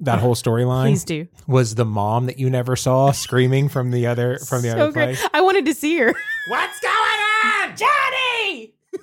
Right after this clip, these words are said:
Speaker 1: Get him! We've been duped!"
Speaker 2: We've been hoodwinked!
Speaker 1: It's like Howard's mom from, uh, <laughs> from Big Bang Theory,
Speaker 2: Yes,
Speaker 1: you
Speaker 2: that's
Speaker 1: know?
Speaker 2: exactly it.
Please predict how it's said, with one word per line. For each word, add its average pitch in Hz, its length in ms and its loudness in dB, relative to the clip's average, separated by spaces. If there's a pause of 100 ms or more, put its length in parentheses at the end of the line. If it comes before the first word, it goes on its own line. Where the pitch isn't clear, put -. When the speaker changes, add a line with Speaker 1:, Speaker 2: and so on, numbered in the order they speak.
(260)
Speaker 1:
Get - 80 -4
him! 415 640 0 (680)
We've 453 220 -4
been 466 280 -4
duped!" 466 720 -2
Speaker 2:
We've 453 280 0
been 508 320 -2
hoodwinked! 403 720 2
Speaker 1:
It's 233 80 -2
like 160 260 0
Howard's 143 520 -2
mom 151 380 -2
from, 127 420 -4
uh, 127 540 -4
<laughs> - 0 -
from 135 560 -2
Big 131 220 -4
Bang 127 260 -2
Theory, 480 480 4
Speaker 2:
Yes, 440 140 0
Speaker 1:
you 453 60 -4
Speaker 2:
that's 453 200 4
Speaker 1:
know? 330 120 2
Speaker 2:
exactly 415 500 0
it. 233 280 -4